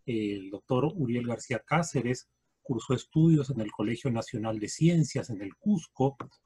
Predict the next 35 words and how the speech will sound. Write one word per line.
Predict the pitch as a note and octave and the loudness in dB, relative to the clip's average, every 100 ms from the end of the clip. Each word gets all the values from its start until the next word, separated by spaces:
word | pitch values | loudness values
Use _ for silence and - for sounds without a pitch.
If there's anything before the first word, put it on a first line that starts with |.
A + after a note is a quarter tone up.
| _ _ _ C3 | _ _ _ -4
eh, | G#2+ G#2 | -2 -2
fue | - A#2+ | -2 0
bachiller | B2 - - A2 B2 | 0 -4 -6 -2 -2
en | A#2 - | -2 -4
ciencias | - D#3 D3+ D3 C3 - | 2 4 4 2 -6 -4
de | C#3+ G#2 | -4 -4
la, | F#2+ F#2+ - _ _ _ _ _ - | -6 -12 -18 _ _ _ _ _ -10
eh, | A2 G#2+ - | -6 -6 -6
también | - A#2 B2+ C3 | -2 0 0 0
además | A#2 A2 C3+ - | -2 -2 -2 -2
bachiller, | A#2 - A2+ B2 D3 F3+ | -6 -4 -2 0 0 -2
eh, | A2 G2+ F#2 - _ - | -2 -4 -10 -18 _ -12
por | G#2+ | -6
la | G#2 | -4
Universidad | G#2 G2+ G2 B2+ A#2 | -4 -6 -4 -2 -2
de | B2 | -2
San | B2 G#2 | -4 2
Marcos, | C#3+ E3+ D#3 C#3 D3 - _ _ _ _ - | 2 2 0 0 -2 -4 _ _ _ _ -6
eh, | A#2+ | -4
médico | A#2 B2 C3 C3+ | 0 2 2 0
cirujano | - G#2+ G#2 E3 E3+ D3 | -2 -6 -2 2 4 2
con | - A#2+ | 2 -4
título | - B2+ C3 A#2+ A2 | -2 -2 0 0 -2
en | G#2+ F3+ A2 | -2 -4 -4
el | G#2 | -4
American | G#2+ A#2 B2 G#2+ G2+ | -4 -2 -4 -6 -2
Board | G#2+ D3+ - | 2 2 2
of | - | -6
Pathology | - - C#3+ C#3+ C#3 B2+ E3+ - _ _ - | -6 -4 -2 0 0 0 -2 -4 _ _ -8
de | G#2 | -6
la | G#2 | -4
Universidad | G#2+ G#2+ - A#2+ A#2+ | -2 -4 -4 -2 0
de | B2+ | -2
Cincinnati, | A2 G2+ - G2+ C3+ C#3 G#2 | -4 -6 -8 -2 -2 -2 -4
Ohio, | G#2 - F3 D#3+ B2+ D3 | -6 -2 2 2 2 -2